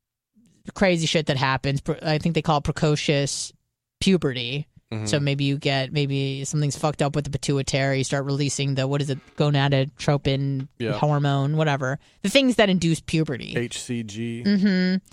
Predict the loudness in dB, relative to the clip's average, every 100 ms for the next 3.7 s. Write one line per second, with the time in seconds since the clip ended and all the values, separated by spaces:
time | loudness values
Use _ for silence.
0 | _ _ _ 0 0 0 2 2 4 2
1 | -2 -8 _ _ _ _ _ _ _ -6
2 | -2 0 2 2 4 4 2 2 0 0
3 | 0 0 0 0 0 -4